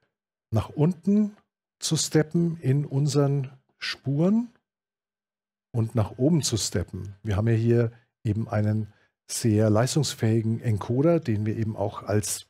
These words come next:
ja, Joystick hier benutzen können. Außerdem habe ich die Möglichkeit, hier taktweise vor und zurück zu springen in meinem Arrangement.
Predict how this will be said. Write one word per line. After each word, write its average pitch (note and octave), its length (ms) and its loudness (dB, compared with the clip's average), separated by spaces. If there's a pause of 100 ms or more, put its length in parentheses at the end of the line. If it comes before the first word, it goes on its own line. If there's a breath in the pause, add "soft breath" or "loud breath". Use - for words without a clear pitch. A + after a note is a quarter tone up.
ja, - 220 -14 (160)
Joystick - 720 -2
hier G#2+ 200 0
benutzen G2+ 560 -4
können. F#2+ 340 -10 (2250 loud breath)
Außerdem G#3 420 4
habe F#3 120 4
ich - 60 -4
die D#3+ 100 0
Möglichkeit, C#3 560 0
hier C#3+ 420 0 (180)
taktweise D3+ 1000 -2 (320)
vor C#3 520 0
und B2+ 160 0
zurück - 460 -4
zu A#2+ 120 -4
springen A2 480 -2
in A#2 120 -2
meinem G#2+ 280 0
Arrangement. G2 640 -4